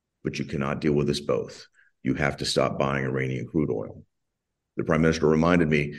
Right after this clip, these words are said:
that her, Japan had fought a world war over access to energy. It was a tough decision, but he made the right decision and stopped buying Iranian crude. That happened around the world.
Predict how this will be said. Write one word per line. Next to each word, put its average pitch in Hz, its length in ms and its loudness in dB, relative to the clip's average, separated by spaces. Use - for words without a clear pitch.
that 80 100 6
her, 78 360 -2
Japan 95 320 4
had 87 140 4
fought 90 180 8
a 82 40 6
world 90 260 10
war 101 260 6
over 69 160 0
access 69 420 -2
to 71 160 0
energy. - 400 2
It - 40 -2
was 82 120 2
a - 60 2
tough - 240 2
decision, 87 440 6
but 73 120 0
he 82 80 2
made 80 200 4
the 71 80 0
right 78 200 4
decision - 520 -4
and 73 200 0
stopped - 380 0
buying 76 220 2
Iranian 73 420 0
crude. 73 240 2
That 87 140 6
happened 95 340 2
around 78 220 2
the 71 100 0
world. 80 460 4